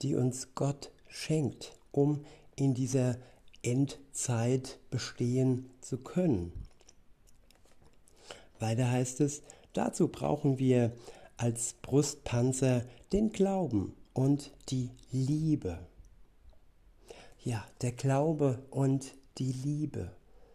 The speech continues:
Ein wunderbarer Brustpanzer. Man kann uns beschießen mit Worten, aber diese Worte prallen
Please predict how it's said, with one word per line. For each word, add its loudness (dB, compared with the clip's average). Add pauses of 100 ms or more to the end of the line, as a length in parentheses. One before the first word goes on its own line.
(180)
Ein -2
wunderbarer 2
Brustpanzer. -4 (1120)
Man 2
kann 2
uns 0 (260)
beschießen 2
mit 0
Worten, 2 (1040)
aber 2
diese 0
Worte 0 (340)
prallen 2